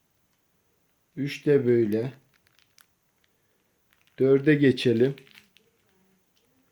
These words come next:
Dört biraz daha yavaş herhalde, sakin.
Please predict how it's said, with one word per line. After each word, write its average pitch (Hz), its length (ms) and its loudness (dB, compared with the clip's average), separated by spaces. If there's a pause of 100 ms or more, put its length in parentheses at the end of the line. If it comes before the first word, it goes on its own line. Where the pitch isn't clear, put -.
(560)
Dört 135 360 -4
biraz 135 380 -2
daha 131 180 -2
yavaş 117 440 -4
herhalde, 104 420 -10
sakin. 110 640 -16